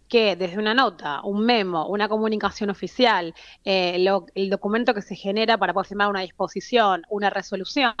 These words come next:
una resolución conjunta, un decreto, un decreto de necesidad de urgencia,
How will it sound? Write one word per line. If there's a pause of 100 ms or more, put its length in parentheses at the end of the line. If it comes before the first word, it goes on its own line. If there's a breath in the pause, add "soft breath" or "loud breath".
(240)
una
resolución
conjunta,
un
decreto,
un
decreto
de
necesidad
de
urgencia,